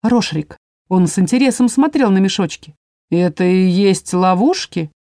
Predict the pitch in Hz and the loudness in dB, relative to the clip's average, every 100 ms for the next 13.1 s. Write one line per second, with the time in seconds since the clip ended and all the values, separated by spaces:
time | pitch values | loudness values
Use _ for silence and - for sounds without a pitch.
0 | _ - - 196 247 294 269 302 311 - | _ -12 -2 2 4 2 2 0 0 2
1 | 262 240 269 247 240 320 285 214 - 156 | 2 4 4 2 0 2 2 0 -2 -8
2 | 135 _ _ - 165 - 175 - 165 147 | -8 _ _ -4 -2 0 -2 0 -2 -4
3 | - _ _ _ - 214 - 320 330 226 | -8 _ _ _ -2 0 2 2 4 4
4 | 233 226 240 302 233 - 185 202 247 208 | 2 2 2 2 2 0 0 2 2 0
5 | - 269 285 226 - 240 - 202 220 220 | -2 0 2 2 2 0 0 0 2 2
6 | 220 196 196 - 220 190 185 214 269 - | 2 0 -2 -2 -4 0 2 2 2 0
7 | _ _ 302 311 - 233 226 254 254 254 | _ _ 0 0 0 2 2 4 4 4
8 | 285 247 247 202 262 349 - 220 208 - | 4 4 2 2 2 0 0 -2 0 0
9 | 226 240 - 233 - 320 294 180 - 190 | 0 0 0 0 0 0 2 0 -2 0
10 | 208 220 233 190 233 - 233 233 240 269 | 0 2 2 2 0 0 0 0 -2 2
11 | 285 - - - - 208 202 226 220 214 | 2 0 -10 -10 0 2 2 2 0 2
12 | 320 285 208 214 226 214 - 202 185 151 | 2 2 2 2 0 0 -2 0 0 -2
13 | - | -6